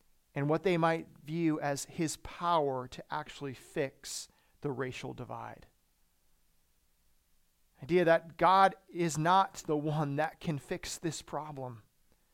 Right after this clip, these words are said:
a divide between the church and the Lord and what they were doing. It's a good question that we're asking during this time.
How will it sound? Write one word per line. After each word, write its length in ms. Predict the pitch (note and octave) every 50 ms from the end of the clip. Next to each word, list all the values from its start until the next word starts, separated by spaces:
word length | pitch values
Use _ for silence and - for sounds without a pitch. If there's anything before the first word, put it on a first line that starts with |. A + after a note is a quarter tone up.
| _ _ _ _ _ -
a 80 | C#3+ C3
divide 640 | - C#3+ B2 D#3+ E3 D#3+ F3+ F#3 F3+ F3+ E3+ D3+
between 480 | - D#3 D3+ - - F#3 F3 E3+ E3+ D#3
the 100 | C#3+ C#3+
church 720 | C#3+ - - - G3 F#3+ F#3 F3+ E3+ - - - - - _ _ _ _ _ _
and 100 | - C#3
the 40 | C#3+
Lord 520 | C#3+ C#3 D3 D#3+ D#3+ D#3+ D#3 D3 C#3+ C#3+ D3
and 280 | C#3 C3+ C3+ C3 B2+
what 260 | C3 D3+ D3 - C#3
they 380 | C#3+ C#3+ C#3+ D3 C#3+ C#3+ C#3 C#3
were 200 | C#3 C3 C3 C3
doing. 400 | B2 B2 B2+ A#2+ A#2 A2+ A2 A2 - _ _ _ _ _ _ _ _ _ _ _ _ _ _ _ _ _ _ _ _ _ _ _ _ _ _ _ _ _ _ _ _ _ _ _ _ _ _ _ _ _ _ _ _ _ _ _ _ _ _ _ _ _ _ _ _ _ _ _ _
It's 120 | - -
a 20 | F3+
good 240 | E3+ - B3+ A3+
question 540 | F3+ - - G#3+ G3 F3 - - F#3+ D#3+ D3+
that 140 | D3 D3 D3
we're 160 | D3 D3 D#3
asking 560 | - D#3+ D3+ D#3 - - - D#3 C#3+ C#3 C#3
during 500 | B2 C#3+ C#3 C3 C3 C3+ C3 C3 B2+ B2+ A#2
this 240 | C3 C#3 C3 - -
time. 440 | - - C3 A#2+ A#2 - - -